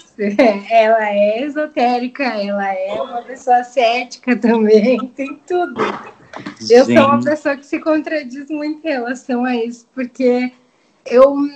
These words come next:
Speaker 1: eu nunca tô fechada pra coisas que podem, que eu acho que podem me ensinar muito. Então, qualquer coisa que eu acho que é válido pra mim, eu vou lá, pego, leio e aprendo. E aí eu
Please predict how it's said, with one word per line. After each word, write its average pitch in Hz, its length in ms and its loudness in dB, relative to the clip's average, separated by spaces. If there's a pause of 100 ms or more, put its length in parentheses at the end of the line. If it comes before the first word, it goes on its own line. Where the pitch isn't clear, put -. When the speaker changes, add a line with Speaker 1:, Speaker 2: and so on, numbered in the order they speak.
(360)
Speaker 1:
eu 285 180 -2
nunca 349 280 -6
tô 392 180 -4
fechada 277 600 -4
pra 277 280 -8
coisas 254 460 -4
que 269 200 -8
podem, 220 440 0
que 269 120 -4
eu 294 180 6
acho 254 320 2
que - 100 -20
podem 254 360 0
me 254 100 -4
ensinar 254 420 -8
muito. 247 340 -10
Então, 262 580 0 (880)
qualquer 254 420 -4
coisa 302 320 2
que 302 100 -10
eu 240 60 0
acho 233 260 -2
que 277 80 -4
é 240 60 -2
válido 208 480 -2
pra 220 180 -2
mim, 208 280 -4 (460)
eu 233 140 0
vou 240 160 0
lá, 214 260 2
pego, 208 540 -2
leio 214 460 -2
e 208 120 -4
aprendo. 220 480 -6 (460)
E 254 160 0
aí 262 260 0
eu 294 280 0